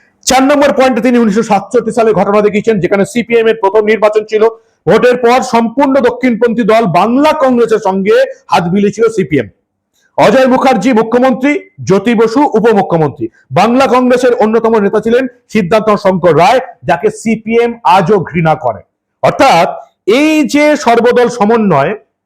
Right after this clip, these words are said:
এটা কিন্তু ইতিহাস আগে দেখেছে, এমন নয় যেটা একেবারে অস্বাভাবিক ব্যাপার। সংকটের সময় মানুষকে এক হতে হয়। সুদীপ্ত গুহ লিখছেন যে, যে শাসন ব্যবস্থায় শাসক দলের নেতারা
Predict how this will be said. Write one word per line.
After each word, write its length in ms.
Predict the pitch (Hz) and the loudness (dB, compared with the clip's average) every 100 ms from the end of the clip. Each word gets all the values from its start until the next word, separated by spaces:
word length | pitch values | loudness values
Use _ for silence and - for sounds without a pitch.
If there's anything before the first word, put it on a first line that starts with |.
| _ _ _ _ - | _ _ _ _ -4
এটা 180 | 190 233 | -2 0
কিন্তু 340 | 254 240 247 294 302 | 2 0 2 0 0
ইতিহাস 480 | 208 208 220 247 269 - | -2 0 2 2 0 -2
আগে 280 | - 180 202 170 165 | 0 2 2 0 -2
দেখেছে, 420 | 170 208 - 107 - _ _ _ _ _ 139 | 0 -2 -2 -10 -12 _ _ _ _ _ 0
এমন 300 | 196 254 277 269 | 2 2 2 2
নয় 220 | 254 226 151 | 2 2 0
যেটা 180 | 202 214 180 | -2 -2 -2
একেবারে 320 | 214 208 214 220 | 0 0 0 0
অস্বাভাবিক 580 | 185 185 202 185 180 170 123 | -2 -2 0 2 2 -2 -2
ব্যাপার। 280 | 131 95 - _ _ _ - | -2 -4 -8 _ _ _ -4
সংকটের 520 | 196 208 220 220 226 | -2 0 0 0 2
সময় 180 | 233 214 | 2 2
মানুষকে 360 | 180 214 - 214 160 175 | 2 0 0 0 2 0
এক 80 | - | 0
হতে 180 | 175 175 | 0 2
হয়। 260 | 143 233 269 - _ _ _ _ _ _ _ _ _ _ _ - | 2 2 0 -6 _ _ _ _ _ _ _ _ _ _ _ -4
সুদীপ্ত 320 | - 220 220 208 | 0 2 2 2
গুহ 120 | 208 | 2
লিখছেন 340 | 185 190 - 262 | 2 0 0 0
যে, 120 | 185 208 214 - | 2 0 0 0
যে 100 | 269 | 0
শাসন 280 | 233 226 233 | 2 0 0
ব্যবস্থায় 500 | 240 240 247 233 240 | 2 2 2 2 0
শাসক 300 | 240 190 240 | 0 -2 0
দলের 260 | 220 214 208 | 0 0 2
নেতারা 340 | 180 190 233 | 0 0 2